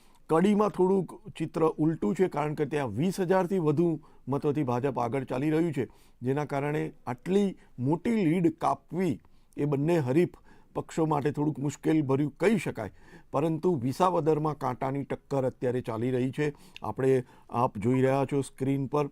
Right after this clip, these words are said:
કે, ઉમ, જે રીતે મતદાન યોજાયું હતું વિધાનસભાની ચૂંટણી માટે અને તેમાં મુ-, ઉત્સાહભેર મોટી સંખ્યામાં લોકોએ પોતાનો મતાધિકારનો પ્રયોગ કર્યો હતો.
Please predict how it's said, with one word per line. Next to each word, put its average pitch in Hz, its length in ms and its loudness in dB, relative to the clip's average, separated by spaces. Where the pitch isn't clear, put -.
કે, 123 260 2
ઉમ, 120 440 -4
જે 127 320 2
રીતે 127 420 0
મતદાન 170 600 2
યોજાયું 131 480 2
હતું 135 280 -2
વિધાનસભાની 120 760 -2
ચૂંટણી 135 340 -4
માટે 143 300 -2
અને 107 160 -4
તેમાં 123 320 -2
મુ-, 120 140 -6
ઉત્સાહભેર 135 760 0
મોટી 143 280 -4
સંખ્યામાં 123 640 -4
લોકોએ 135 560 2
પોતાનો 131 360 2
મતાધિકારનો 131 840 2
પ્રયોગ 120 440 2
કર્યો 117 220 0
હતો. 139 300 0